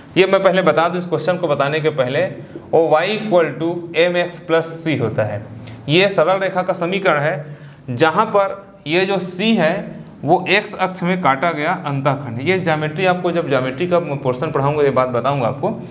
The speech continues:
और एम यहाँ पर इसकी प्रवणता होता है, एम को हम बोलते हैं प्रवणता। और ये जो एम प्रवणता है वह एम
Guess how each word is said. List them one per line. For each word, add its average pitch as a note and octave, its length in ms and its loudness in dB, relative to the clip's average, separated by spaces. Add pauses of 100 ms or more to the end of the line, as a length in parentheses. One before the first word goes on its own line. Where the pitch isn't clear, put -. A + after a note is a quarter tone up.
(420)
और F3 260 4
एम G#3+ 200 4
यहाँ G#3+ 220 0
पर A3 140 0
इसकी A3 220 -4
प्रवणता D3 460 0
होता A2 300 -4
है, G2+ 160 -10 (460)
एम G3+ 240 4
को G3 140 4
हम E3 240 -2
बोलते D3 280 0
हैं F3+ 300 -2
प्रवणता। C#3 680 2 (560)
और D3+ 200 4
ये F#3 200 0
जो G3+ 160 -2
एम G3+ 260 0
प्रवणता D#3 500 2
है E3+ 440 -2 (220)
वह G3+ 520 2
एम F3+ 380 -2